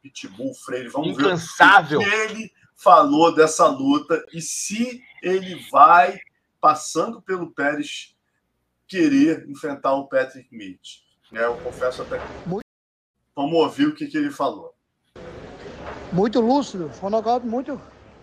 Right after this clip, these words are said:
Speaker 3: na hora certa, ele sabia o que tava fazendo. Ele é um cara mais chato, né, que agarra mais. Às vezes muito desânimo, ter dado um nocaute daquele no primeiro round do campeão.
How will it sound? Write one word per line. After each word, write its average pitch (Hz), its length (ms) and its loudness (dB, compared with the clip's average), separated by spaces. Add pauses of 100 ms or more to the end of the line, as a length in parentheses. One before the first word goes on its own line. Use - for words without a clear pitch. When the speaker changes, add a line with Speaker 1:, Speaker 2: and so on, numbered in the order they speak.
(720)
Speaker 3:
na 175 80 0
hora 202 160 2
certa, 214 560 0
ele 165 80 -10
sabia 208 260 -6
o - 20 -6
que 214 60 -6
tava 190 200 -2
fazendo. 147 300 -16 (840)
Ele - 80 -14
é 160 40 -8
um 165 60 -8
cara 190 160 -2
mais 196 220 -2
chato, 208 260 -2
né, 185 80 -8
que 180 80 -6
agarra 170 260 -2
mais. 175 280 -4
Às - 880 -14
vezes 175 160 -4
muito 196 180 -6
desânimo, 202 320 0
ter 214 100 0
dado 226 180 0
um - 20 -4
nocaute 233 280 0
daquele 208 200 -2
no 214 60 -2
primeiro 208 260 -2
round 208 160 0
do 202 80 -6
campeão. 208 420 -4